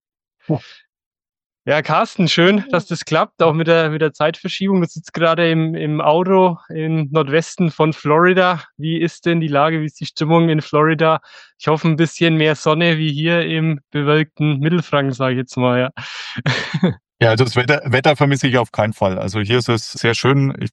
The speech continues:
Speaker 3: bin jetzt seit Sonntag vergangene Woche da, also puh, Tag zehn oder elf. Mathe war noch nie meins. Aber ich hatte keinen wirklichen Regentag und jetzt hier in Florida bin ich jetzt den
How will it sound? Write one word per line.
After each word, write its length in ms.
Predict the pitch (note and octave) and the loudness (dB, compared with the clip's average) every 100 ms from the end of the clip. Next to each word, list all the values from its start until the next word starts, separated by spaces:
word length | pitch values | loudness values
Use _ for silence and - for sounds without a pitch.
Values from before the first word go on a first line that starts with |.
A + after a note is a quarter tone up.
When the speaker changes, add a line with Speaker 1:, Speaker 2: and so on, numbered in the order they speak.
| - | -2
Speaker 3:
bin 120 | A2+ | 0
jetzt 200 | A2+ - | 0 0
seit 460 | G#2+ G#2+ A2+ - - _ _ _ _ | 0 0 -2 -6 -18 _ _ _ _
Sonntag 500 | - - A#2+ A#2+ A2 | -8 -2 0 2 0
vergangene 540 | - G#2+ G#2+ B2+ B2 A#2+ | 0 -2 0 2 2 2
Woche 500 | A#2 A#2+ A#2 A2 - | 2 2 2 2 -2
da, 320 | - G2+ A#2+ | 0 2 2
also 380 | A#2 G2+ G2+ F#2+ | 0 -2 -4 -8
puh, 300 | - A2+ G#2 - | -8 -6 -6 -4
Tag 280 | G#2 G2 - | -4 -4 -6
zehn 240 | - G#2+ G#2+ | -4 0 2
oder 180 | G2+ G2 | 2 2
elf. 300 | B2 - - | 0 -2 -4
Mathe 320 | G#2 - G#2+ | -2 0 0
war 100 | G2 | 2
noch 140 | G2+ | 0
nie 100 | G#2+ | 0
meins. 340 | A2+ A#2+ A#2 - - - - _ | 0 0 0 -6 -16 -20 -20 _
Aber 680 | - A#2 G2+ A2 G#2+ G#2+ G#2 | 0 2 2 2 2 2 2
ich 100 | - | 0
hatte 220 | A2+ A#2+ G#2+ - | -2 -2 -4 -4
keinen 220 | A#2 A#2 | -4 -2
wirklichen 340 | A#2+ B2 A#2+ A2 | 0 0 0 0
Regentag 680 | A#2 C#3+ B2 C3 C#3 - | 0 -2 0 0 0 -6
und 460 | - A2 A2 A2 G2 - | -10 -6 -4 -4 -6 -6
jetzt 240 | A2+ G#2+ | -4 -2
hier 140 | - A2+ | 0 0
in 100 | G#2+ | 0
Florida 380 | G#2+ A#2 A#2 | 2 2 2
bin 120 | G#2+ A2+ | 0 0
ich 60 | |
jetzt 240 | A2 - A2 | -2 -2 -2
den 260 | G#2 G2 | 0 -2